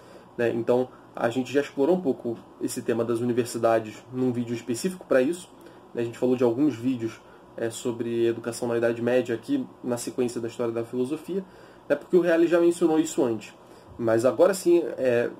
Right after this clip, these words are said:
mas apesar de a gente já ter falado disso antes mesmo de falar dos autores do século décimo, por exemplo, agora sim a gente vai entrar no,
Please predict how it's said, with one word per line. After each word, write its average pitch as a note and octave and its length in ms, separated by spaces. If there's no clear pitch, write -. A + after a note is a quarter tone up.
mas A#2+ 360
apesar C3+ 380
de B2 80
a - 20
gente A#2+ 140
já B2 100
ter C3+ 120
falado A2+ 340
disso A2+ 480
antes C3 400
mesmo B2+ 300
de A#2 80
falar A#2 220
dos A#2 140
autores A#2 300
do A2+ 80
século A#2 340
décimo, A#2+ 440
por - 100
exemplo, A#2 400
agora C#3 400
sim E3+ 400
a D3+ 60
gente C#3+ 180
vai C#3+ 160
entrar C3+ 420
no, A#2+ 1000